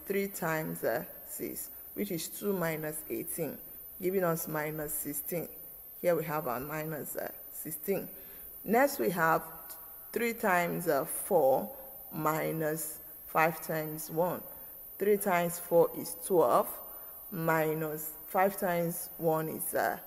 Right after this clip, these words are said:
five. That is twelve minus five, giving us, uh, seven. So this is our seven. We are done with the second row. Next we have is, uh, four times, uh, zero minus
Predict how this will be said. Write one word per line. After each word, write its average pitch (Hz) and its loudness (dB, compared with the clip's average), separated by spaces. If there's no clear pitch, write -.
five. 160 2
That 165 2
is 160 -4
twelve 196 4
minus 156 -4
five, 151 -2
giving 160 -2
us, 151 -2
uh, 120 0
seven. - -2
So - -8
this 160 -2
is - -8
our - 0
seven. - -2
We - -6
are 131 -4
done 170 0
with 127 -4
the 135 -2
second 151 -4
row. 143 2
Next 226 6
we 240 2
have 175 6
is, 151 -4
uh, 143 -2
four 214 2
times, 175 -2
uh, 156 2
zero 156 2
minus 160 -2